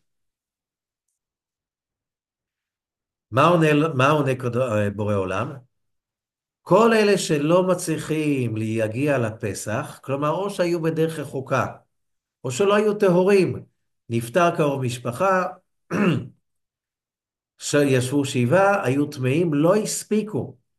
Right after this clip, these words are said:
להיטהר לפני הפסח. על כך יש פסח שני, שזה י"ד באייר,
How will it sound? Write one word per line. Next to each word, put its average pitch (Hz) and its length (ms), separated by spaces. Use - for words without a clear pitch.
להיטהר 143 760
לפני 135 300
הפסח. 139 640
על 110 200
כך 220 340
יש 123 220
פסח 165 440
שני, 135 640
שזה 107 400
י"ד 120 400
באייר, 147 800